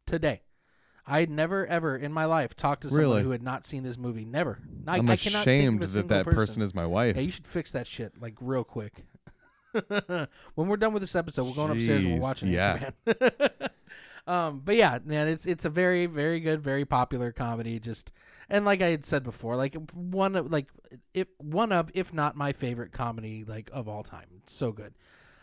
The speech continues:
Speaker 1: Um, so, I mean, having said that, who's your favorite character in this picture?
Speaker 2: Oh, obviously, it's gotta be Brick.
Speaker 1: Brick?
Speaker 2: Yeah.
Speaker 1: Yeah,
Speaker 2: I
Speaker 1: Brick's
Speaker 2: mean,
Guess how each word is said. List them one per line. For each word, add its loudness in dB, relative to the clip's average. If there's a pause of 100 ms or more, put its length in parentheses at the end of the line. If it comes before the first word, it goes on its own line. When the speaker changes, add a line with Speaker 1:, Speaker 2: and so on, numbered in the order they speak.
Speaker 1:
Um, 2
so, 0
I 2
mean, 0
having 2
said -2
that, 0
who's -2
your -4
favorite -4
character -8
in -12
this -16
picture? -14 (380)
Speaker 2:
Oh, 2 (360)
obviously, 2
it's -2
gotta 2
be -2
Brick. -2 (540)
Speaker 1:
Brick? -8 (240)
Speaker 2:
Yeah. 0 (380)
Speaker 1:
Yeah, -6
Speaker 2:
I 6
Speaker 1:
Brick's 6
Speaker 2:
mean, 0